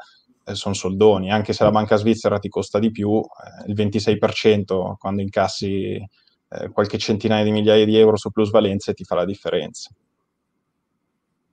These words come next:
Quindi secondo me più per vicinanza territoriale la maggior parte è clientela del nord Italia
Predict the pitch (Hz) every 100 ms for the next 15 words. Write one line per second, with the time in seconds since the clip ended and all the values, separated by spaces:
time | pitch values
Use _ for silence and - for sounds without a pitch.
0 | _ _ _ - - _ 131 113 113 127
1 | 131 135 131 131 120 120 120 - 123 123
2 | 113 117 117 110 120 110 104 110 110 110
3 | 101 98 95 95 104 107 107 113 - 113
4 | 117 - 113 110 101 101 101 92 92 90
5 | 95 101 101 95 95 - 87 90 90 98